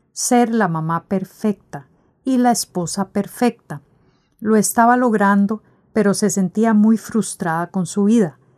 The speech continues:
Esa tarde calurosa manejaba hacia el colegio de su hija,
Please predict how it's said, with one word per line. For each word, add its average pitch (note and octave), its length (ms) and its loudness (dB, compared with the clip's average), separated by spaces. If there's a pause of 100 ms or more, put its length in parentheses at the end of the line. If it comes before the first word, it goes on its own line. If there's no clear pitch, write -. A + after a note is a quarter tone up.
(400)
Esa G#3+ 240 0
tarde A#3+ 400 0
calurosa G#3+ 580 0
manejaba F#3 640 0
hacia F#3+ 320 -2
el F3 100 -8
colegio E3 440 -6
de G3+ 120 2
su A3+ 160 -2
hija, G3 400 2